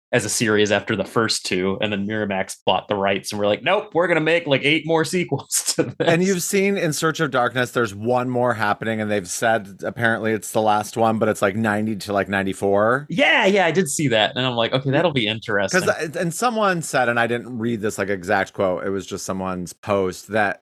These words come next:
Speaker 2: like, the, the creator said, like, after Scream came out, like, everything changed, and prior to that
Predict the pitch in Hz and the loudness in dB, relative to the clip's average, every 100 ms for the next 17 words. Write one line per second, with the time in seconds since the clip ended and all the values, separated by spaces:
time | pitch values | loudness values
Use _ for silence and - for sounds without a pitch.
0 | - 110 107 - 104 98 107 - 127 127 | -4 -2 -2 0 0 0 -4 -2 0 2
1 | 123 120 - 117 107 104 107 110 117 - | 2 0 0 0 0 -2 0 -2 -4 -10
2 | - 113 104 - 107 104 104 104 - 101 | -4 -4 -4 -6 -2 0 2 0 -2 -2
3 | 104 95 98 98 98 95 95 90 95 95 | -2 -2 -2 -2 -4 -4 -6 -6 -6 -2
4 | 95 95 90 101 92 95 92 87 | 0 0 -4 -4 0 2 2 0